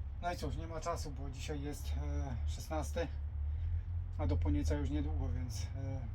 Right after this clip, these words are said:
muszę się śpieszyć. Dobra, widzimy się za, dla was za chwilę,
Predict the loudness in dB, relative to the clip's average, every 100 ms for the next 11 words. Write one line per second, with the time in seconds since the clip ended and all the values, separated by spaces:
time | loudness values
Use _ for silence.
0 | -4 -4 -2 -2 0 2 2 0 -2 -2
1 | -2 0 0 -2 -2 -2 -2 -2 -2 -2
2 | -2 -2 0 0 2 2 4 6 12 12
3 | 12 12 10 10 6 4 4 6 6 6
4 | 4 2 2 0